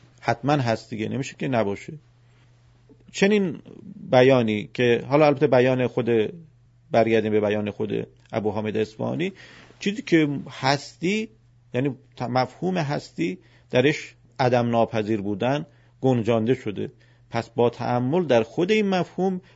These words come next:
به این نتیجه می‌رسیم که واجب الوجودی هست.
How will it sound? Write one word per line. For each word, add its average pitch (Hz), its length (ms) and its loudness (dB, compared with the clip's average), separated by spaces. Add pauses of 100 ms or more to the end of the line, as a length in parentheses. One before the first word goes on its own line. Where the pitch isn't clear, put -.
به 139 80 2
این 160 160 4
نتیجه 156 320 -2
می‌رسیم 156 380 -4
که 160 340 -2 (340)
واجب 117 320 4
الوجودی 104 460 -2
هست. 92 320 -12